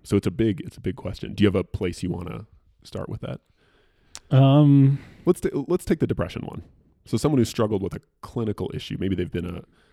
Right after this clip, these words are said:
Speaker 1: you know, a worrier their whole life, just chronic, really bad worry all the time, or they've, they've struggled with depression or addiction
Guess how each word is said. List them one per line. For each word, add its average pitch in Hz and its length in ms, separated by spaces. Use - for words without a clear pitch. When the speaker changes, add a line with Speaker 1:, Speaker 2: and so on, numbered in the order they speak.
Speaker 1:
you 107 100
know, 85 300
a 92 60
worrier 92 800
their 90 120
whole 85 200
life, - 200
just - 240
chronic, 90 560
really 92 240
bad 85 220
worry 87 200
all 82 100
the - 80
time, - 300
or 92 120
they've, 87 280
they've - 160
struggled - 300
with - 100
depression - 600
or 87 160
addiction - 560